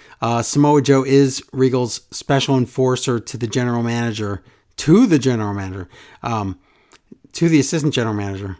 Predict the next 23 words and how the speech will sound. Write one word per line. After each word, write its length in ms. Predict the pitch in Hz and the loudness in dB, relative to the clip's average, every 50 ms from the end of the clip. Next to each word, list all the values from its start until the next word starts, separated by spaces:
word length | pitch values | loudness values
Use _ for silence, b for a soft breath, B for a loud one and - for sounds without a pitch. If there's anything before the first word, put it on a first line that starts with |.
| _ _ - | _ _ -14
assistant 340 | 107 - - 120 107 113 107 | -10 -8 -8 -6 -6 -6 -2
to 140 | 131 123 117 | 0 0 0
the 60 | 113 | 0
general 300 | 104 - 107 104 98 98 | -2 -4 -6 -4 -4 -6
manager. 340 | 101 98 98 95 98 92 - _ _ - | -6 -8 -8 -10 -14 -16 -18 _ _ -8
Anyway, 280 | - 139 135 117 98 - b b b b b b b b | -4 -2 -2 -2 -4 -8 b b b b b b b b
um, 260 | - 120 120 110 104 104 _ _ _ | -6 -4 -4 -4 -4 -8 _ _ _
he, 200 | - 160 - _ - | -14 -14 -14 _ -10
so 200 | - - 143 131 | -6 -2 -2 -2
Samoa 320 | - - 147 143 143 135 | 0 2 2 4 4 4
Joe 140 | 120 135 131 123 | 4 2 0 2
is 220 | 127 131 120 120 | 0 0 0 0
that 280 | 139 131 127 120 - - | 0 -2 -2 -2 -6 -4
guy, 480 | 139 131 123 120 113 107 104 104 101 b b b b b b b b b _ _ - | -2 0 0 0 0 0 -2 -4 -8 b b b b b b b b b _ _ -6
and, 640 | 131 123 123 123 123 127 127 123 127 127 117 - - _ _ _ _ _ _ _ - | -2 0 0 0 0 0 0 2 2 0 0 -4 -12 _ _ _ _ _ _ _ -8
uh, 320 | 143 131 120 113 113 110 107 - - - | -6 -4 -2 -2 -2 -4 -6 -8 -4 0
Impact 580 | 151 143 127 135 139 123 117 - _ _ - | 0 0 2 2 2 2 2 -2 _ _ -2
did 220 | - 147 147 147 147 | 2 4 4 4 4
end 500 | 143 135 135 131 127 120 117 110 104 - b b b b b - | 2 0 0 0 2 0 0 -2 -4 -8 b b b b b -4
with 220 | 123 123 - 117 | -4 -4 -4 -2
reinstating 560 | 123 131 135 135 131 - - 151 135 127 123 117 | 0 2 2 2 2 2 0 0 2 2 0 -2
Sami 320 | - - 131 120 120 113 | -2 -2 0 0 -2 -2
Callihan 580 | - - 127 123 127 123 113 117 113 110 110 | -2 0 0 0 2 0 0 -2 -2 -4 -4